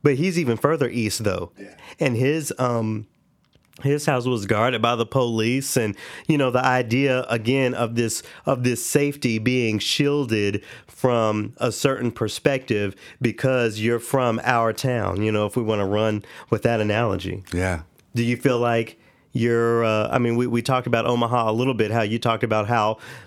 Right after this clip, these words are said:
Speaker 1: you know, shocking it was to see that intersection closed. Did you, I
Speaker 2: Yeah,
Speaker 1: guess you thought
Speaker 2: because,
Speaker 1: about
Speaker 2: you know,
Speaker 1: Omaha as our town in that regard.
Speaker 2: In that regard, too. And plus, you know, there's just sort of a, a, an attitude of, you know, like, um, uh, they're doing, they'll, they'll do it.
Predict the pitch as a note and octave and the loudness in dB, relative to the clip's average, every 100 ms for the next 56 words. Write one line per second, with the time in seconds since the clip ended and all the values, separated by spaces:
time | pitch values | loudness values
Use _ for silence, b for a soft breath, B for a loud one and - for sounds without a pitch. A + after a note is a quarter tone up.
0 | B A#2+ A#2 G#2+ - A#2+ A#2+ A#2+ G#2+ G2+ | B -2 0 0 2 0 0 0 0 0
1 | A2 - A2 A#2+ G#2+ G#2 A2+ A#2+ - A2+ | 0 -2 -2 0 0 0 0 0 0 -2
2 | - G#2 G2 - C3 A#2 G#2 G2 A2 G#2 | -2 -2 -4 -2 0 0 0 -2 -2 0
3 | A2+ A2 B B A2+ G3+ C#4+ C#3+ C3+ B2 | -2 -2 B B 2 2 2 2 2 2
4 | B2 B2 C3 A#2+ A#2+ A2+ A2+ A2+ A#2 A2+ | 2 2 2 2 2 2 0 0 0 0
5 | A2 C3 C3+ A2+ G2 G2 G2 G2 F#2+ F#2+ | 0 -2 -2 0 0 -2 -2 -4 -4 -4
6 | F#2 - C3+ B2+ B2+ C3 A#2 C#3 C#3+ A#2 | -4 -4 -2 0 -2 -2 -2 0 -2 -2
7 | - E3 C3 A#2 F3+ E3 - D#3 C#3+ C#3 | -2 -2 -2 -4 -4 -4 -2 0 0 -2
8 | F3+ - - D#3 C3+ C#3 A#2+ C3 A#2+ B2 | -2 -2 0 0 0 0 0 0 0 0
9 | B2+ B2+ C3 C3 A2+ - B2+ B2 G2+ G2 | 0 0 0 0 0 0 0 0 -4 -10
10 | - B B B B - B2 B2 A#2+ A2+ | -18 B B B B -2 0 2 2 0
11 | G#2+ - A#2 A2+ A2 G#2 _ _ _ B | 0 0 2 2 0 -6 _ _ _ B
12 | B - C3+ C#3 B2+ G#2+ F#2 - A#2 A2 | B -2 0 2 0 -2 -8 -14 -12 -12
13 | F2 _ B2 A#2+ E2+ E2+ - A#2+ A2+ G#2 | -14 _ -2 0 -2 -4 -2 -2 -2 -2
14 | G#2+ F#2 E2 E2 | -2 -2 -4 -6